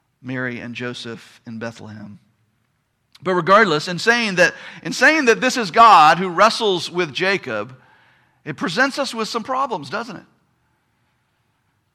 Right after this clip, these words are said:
Because doesn't it appear as though, at least for a time, Jacob is winning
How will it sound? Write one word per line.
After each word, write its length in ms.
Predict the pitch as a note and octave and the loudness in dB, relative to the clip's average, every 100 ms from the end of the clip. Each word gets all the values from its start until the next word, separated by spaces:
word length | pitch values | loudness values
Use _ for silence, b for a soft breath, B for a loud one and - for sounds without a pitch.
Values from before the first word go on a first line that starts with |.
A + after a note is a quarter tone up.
| _ _ _ _ - | _ _ _ _ -10
Because 240 | F3 G#3 | 0 2
doesn't 280 | E3+ A#3+ D#4 | 4 4 4
it 100 | D4 | 4
appear 460 | A#3+ - G3 G#3 B3 | 2 0 -2 0 2
as 200 | A3 E3 | 2 4
though, 220 | G3 A3+ | 4 6
at 160 | G#3+ F3+ | 4 2
least 280 | G#3 A3 | 0 0
for 120 | A3 F#3 | 2 2
a 60 | |
time, 400 | F3+ F3 F#3+ A3 | 2 2 2 2
Jacob 320 | D3+ F3+ G3+ | -4 -6 -6
is 100 | D3 | -10
winning 300 | B2 B2 A3 | -12 -14 -14